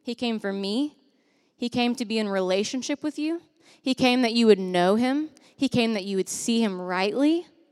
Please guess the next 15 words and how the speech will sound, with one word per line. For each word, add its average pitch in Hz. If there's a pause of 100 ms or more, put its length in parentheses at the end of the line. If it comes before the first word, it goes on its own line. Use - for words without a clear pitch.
(840)
He 269
came 262
that 220
he 247
would 214
speak -
to 277
you 262
and 226
that 190
you 202
would 190
hear 196
his 185
voice. 190